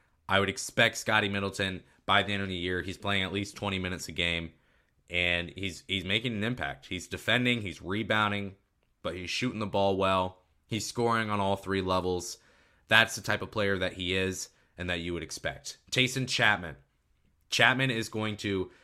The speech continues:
step in, and day one, he's going to get minutes. There's a reason why Tayson Chapman is here at Ohio State and Bronny James is not. Ohio State wanted one combo guard. Ohio State did have Jordan Washington,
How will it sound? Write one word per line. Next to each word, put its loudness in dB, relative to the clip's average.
step 2
in, 2
and -2
day 2
one, 0
he's -4
going 0
to -8
get -6
minutes. -8
There's 4
a 4
reason 4
why 6
Tayson -4
Chapman 2
is -6
here -2
at 0
Ohio 2
State -4
and 0
Bronny 6
James -2
is -8
not. -4
Ohio 0
State -2
wanted -4
one 4
combo 2
guard. -10
Ohio 4
State -2
did 2
have 4
Jordan 0
Washington, -2